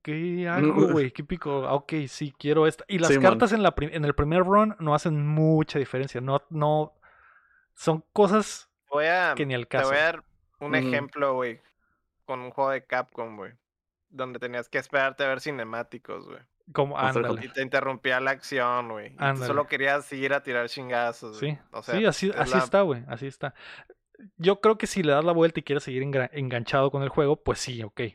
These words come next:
Speaker 1: Pa-, la segunda vuelta vamos a
Speaker 2: Ujú.
Speaker 1: meternos en grande con lo de las cartas, porque van a salir monstruos modificados, va a estar más difícil.
Speaker 2: Ujú.
Speaker 1: Sí necesito ayuda divina, güey, porque van a ser más oleadas, y las cartas, cualquier ayuda es diferencia, ¿no? Pero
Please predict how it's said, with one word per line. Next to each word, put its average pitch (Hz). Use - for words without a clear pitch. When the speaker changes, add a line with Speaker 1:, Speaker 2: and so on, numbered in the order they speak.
Speaker 1:
Pa-, -
la 123
segunda 139
vuelta 170
vamos 147
a -
Speaker 2:
Ujú. 131
Speaker 1:
meternos 131
en 127
grande 131
con 127
lo 120
de 113
las 104
cartas, 185
porque 123
van 135
a -
salir 131
monstruos 139
modificados, 156
va 135
a -
estar 131
más 127
difícil. 170
Speaker 2:
Ujú. 123
Speaker 1:
Sí -
necesito 143
ayuda 147
divina, 151
güey, 180
porque 135
van 120
a 135
ser 139
más 139
oleadas, 165
y 135
las 120
cartas, 139
cualquier 156
ayuda 170
es 143
diferencia, 127
¿no? 151
Pero 151